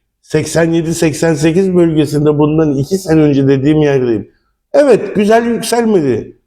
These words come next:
Ama bu hiç yükselmeyeceği anlamına gelmez. Ama biz altıncıyız. İyi biliyoruz ki rasyo gümüş lehine döndüğünde altın çökmez. Şu anda ons altın size dün bu saatlerde yapmış olduğum videoda üç bin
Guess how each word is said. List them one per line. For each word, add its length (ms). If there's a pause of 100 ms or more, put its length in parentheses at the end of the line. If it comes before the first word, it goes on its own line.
(140)
Ama 280
bu 100
hiç 240
yükselmeyeceği 680
anlamına 520
gelmez. 580 (260)
Ama 260
biz 120
altıncıyız. 600 (160)
İyi 220
biliyoruz 480
ki 120 (560)
rasyo 400
gümüş 320
lehine 360
döndüğünde 500
altın 420
çökmez. 600 (680)
Şu 80
anda 240
ons 340
altın 480 (280)
size 420
dün 240
bu 100
saatlerde 560
yapmış 400
olduğum 440
videoda 540 (600)
üç 300
bin 400